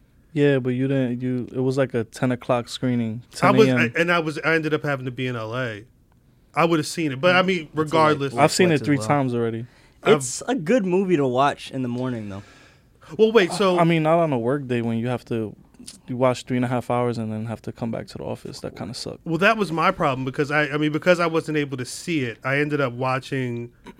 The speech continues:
Speaker 2: the first forty-five minutes of it on Thanksgiving
Speaker 3: Oh,
Speaker 2: morning.
Speaker 3: no.
Speaker 2: It was
Speaker 3: You
Speaker 2: like
Speaker 3: broke
Speaker 2: se-
Speaker 3: it up?
Speaker 2: It's, well, I had no choice. It was
Speaker 3: Is
Speaker 2: like
Speaker 3: it because you have a kid?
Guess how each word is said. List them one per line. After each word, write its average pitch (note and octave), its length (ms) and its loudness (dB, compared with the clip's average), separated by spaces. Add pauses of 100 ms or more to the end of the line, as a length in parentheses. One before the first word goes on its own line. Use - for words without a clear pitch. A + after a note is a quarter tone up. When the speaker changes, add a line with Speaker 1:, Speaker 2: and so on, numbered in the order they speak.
(140)
Speaker 2:
the B2+ 80 -8
first D3 400 -2
forty-five D3+ 640 -4
minutes B2 320 -6
of A#2+ 180 -6
it A#2 140 -8
on B2 180 -6
Thanksgiving B2+ 400 -4
Speaker 3:
Oh, G#3 240 6
Speaker 2:
morning. C#3+ 140 2
Speaker 3:
no. - 440 0 (180)
Speaker 2:
It E3 60 2
was F3 140 2
Speaker 3:
You F3+ 80 6
Speaker 2:
like G#3 100 4
Speaker 3:
broke C4+ 260 8
Speaker 2:
se- C#4 60 6
Speaker 3:
it C#4 60 8
up? D#4 260 8 (140)
Speaker 2:
It's, D3 200 -10
well, F#3+ 140 2
I F3 140 6
had F3+ 180 4
no F3 140 2
choice. F#3+ 360 2
It E3 80 0
was D#3+ 140 0
Speaker 3:
Is C#3 60 -2
Speaker 2:
like D3+ 180 4
Speaker 3:
it E3 60 0
because E3+ 320 2
you F3 100 -2
have E3 160 -2
a D3+ 60 -6
kid? D3+ 340 -6